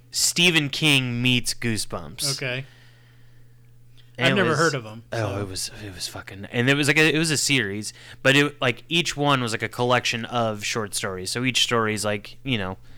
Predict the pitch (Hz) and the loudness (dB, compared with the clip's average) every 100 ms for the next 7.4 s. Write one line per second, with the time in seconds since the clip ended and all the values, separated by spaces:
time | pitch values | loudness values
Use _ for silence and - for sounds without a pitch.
0 | - - - - - - 101 107 - 107 | -20 -20 -20 -16 -6 -2 -2 -2 -8 -8
1 | 98 101 101 104 101 98 98 98 101 - | -6 -6 -4 -4 -4 -6 -4 -6 -6 -8
2 | - - - - 151 147 139 123 120 110 | -8 -10 -18 -18 -12 -12 -10 -6 -2 2
3 | 113 110 104 - - 127 123 123 123 139 | 4 4 2 0 0 2 2 2 2 2
4 | 143 117 107 - 120 127 156 - 196 190 | 4 2 0 -2 -2 0 0 -2 -2 -2
5 | - 214 202 202 - 214 208 214 202 - | -2 -4 -4 -6 -4 -4 -2 -4 -6 -16
6 | - - - - - - - - - 113 | -20 -20 -20 -20 -20 -20 -20 -20 -6 0
7 | 113 101 98 | 2 0 -4